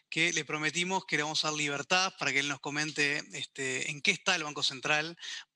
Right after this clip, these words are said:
y no, no indagar demasiado para no pelearlo mucho, pero, Nicolás, te dejo a vos que nos cuentes un poco la situación actual.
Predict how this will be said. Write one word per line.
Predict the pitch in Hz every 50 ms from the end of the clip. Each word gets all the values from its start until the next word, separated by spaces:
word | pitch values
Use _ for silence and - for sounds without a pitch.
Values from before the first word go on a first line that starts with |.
| _ _ _
y | - 165 147 147 143
no, | 156 156 156 160 -
no | 170 175 185
indagar | 196 196 180 170 165 175 180 180
demasiado | 175 160 151 147 - - 175 175 175 165
para | - 143 143
no | 151 156 -
pelearlo | - 147 151 151 147 160 175
mucho, | 196 214 202 - 214 220 220 - -
pero, | 185 160 175 175 185 - - _ _ _ _ _
Nicolás, | - 175 160 151 170 165 170 160 - - - - - _ _ _ _ _ _ _ _ _ _ _ _ -
te | - 165
dejo | 165 180 - - 170 160 151 147 147
a | 143 156
vos | 160 165 160 -
que | - 156
nos | 147 -
cuentes | - 156 151 151 -
un | 160 147
poco | 135 151 143 151 147
la | 143
situación | - - 151 139 - - 156 147 143 -
actual. | 135 139 151 - - 170 165 160 151 147 139